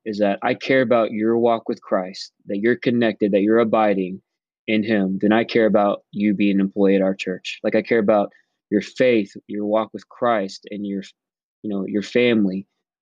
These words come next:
And then I care about you as an em-, employee, because I know if your relationship with Christ is going well, then those other things are gonna fall into place.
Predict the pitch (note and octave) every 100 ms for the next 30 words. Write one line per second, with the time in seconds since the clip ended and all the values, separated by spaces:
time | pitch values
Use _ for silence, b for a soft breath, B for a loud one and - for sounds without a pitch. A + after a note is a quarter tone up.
0 | A2+ A2 B2+ A#2 - A2+ G#2 G#2+ G#2+ G#2
1 | G#2 G#2 G2 F#2+ - - F#2+ - A2+ G2+
2 | F#2+ G2 G#2+ A2+ B2+ B2 G#2+ A2 G#2+ G#2
3 | G#2+ G#2+ A2+ G#2+ F#2+ - - G#2+ G#2+ -
4 | G2+ G2+ G2 G2 G2 G2+ G2 F#2 - _
5 | _ - A2 A2 G#2+ A2 G2 G#2+ G2+ G2+
6 | G2+ - G2 F#2+ F#2+ - G2+ F2 -